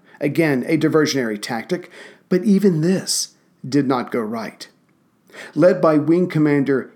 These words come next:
J M N Pike, he and two others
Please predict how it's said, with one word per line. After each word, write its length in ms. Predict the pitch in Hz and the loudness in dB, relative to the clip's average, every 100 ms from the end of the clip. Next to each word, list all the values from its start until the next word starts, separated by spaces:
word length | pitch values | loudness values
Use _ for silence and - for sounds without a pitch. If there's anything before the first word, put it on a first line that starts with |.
| - | -8
J 420 | 123 151 156 156 143 | 0 2 2 -2 -4
M 340 | 156 151 147 156 | -2 -2 -2 -4
N 340 | 139 135 127 - | -2 -2 -4 -6
Pike, 480 | 160 143 110 - _ _ - - | -4 -2 -4 -10 _ _ -20 -2
he 300 | 190 208 151 | 2 2 0
and 160 | 151 | -4
two 200 | 160 156 | 0 2
others 360 | 151 135 120 | 4 2 -2